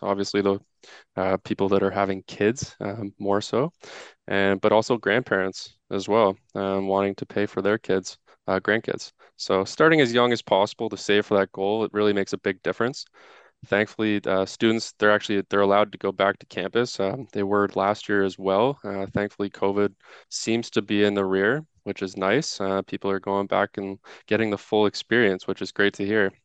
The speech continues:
Uh, I know I've had lots of clients that were disappointed that their kids weren't really getting out there and getting the full experience, uh, meeting new people. So it's, it's really nice to see that that's happening,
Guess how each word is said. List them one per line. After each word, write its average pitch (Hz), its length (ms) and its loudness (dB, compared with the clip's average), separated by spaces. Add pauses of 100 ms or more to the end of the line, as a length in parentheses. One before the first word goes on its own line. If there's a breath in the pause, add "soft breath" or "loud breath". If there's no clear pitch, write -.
Uh, 98 180 -8
I 101 60 -2
know 101 160 0
I've 98 200 0 (380 loud breath)
had 98 200 0
lots 95 220 2
of - 60 -16
clients 101 420 0
that 101 120 0
were 98 220 -2
disappointed 98 540 -4
that 95 160 -4
their 95 180 -2
kids 101 320 -2
weren't 98 220 0
really 98 200 -2
getting 98 300 -4
out 101 240 -2
there 101 240 2
and 98 100 -2
getting 98 260 -2
the 98 80 -6
full 95 280 -6
experience, 98 720 -6 (380 loud breath)
uh, 95 180 -6
meeting 98 300 -4
new 95 120 -6
people. 101 440 -4
So 98 260 -2
it's, 101 220 -4
it's - 180 -6
really 101 180 4
nice 98 200 -2
to 98 100 -8
see 101 220 -2
that 98 140 0
that's 98 200 0
happening, 101 520 -2